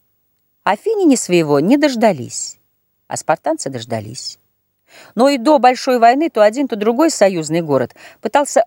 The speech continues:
восстать против Афин. В последний раз это был Самос. Самос и Милет были соседями и, значит, всегда враждовали. Злые языки уверяли, что однажды в угоду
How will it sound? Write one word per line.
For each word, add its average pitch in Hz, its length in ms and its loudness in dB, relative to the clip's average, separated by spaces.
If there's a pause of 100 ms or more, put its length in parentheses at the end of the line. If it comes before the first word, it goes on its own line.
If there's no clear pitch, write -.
восстать 202 640 -2
против 135 420 -12
Афин. 117 400 -8 (720)
В - 20 -20
последний 156 460 -2
раз 202 200 2
это 135 140 -10
был 147 160 -4
Самос. 113 720 -4 (560)
Самос 254 680 -2
и 170 220 -8
Милет 175 460 2
были 170 260 0
соседями 113 720 -4 (280)
и, 123 80 -10
значит, 127 440 -4
всегда 123 420 -6
враждовали. 139 680 -2 (1000)
Злые 269 420 2
языки 269 400 0
уверяли, 208 480 2
что 185 240 -2
однажды 202 420 0
в 180 80 -4
угоду 156 540 0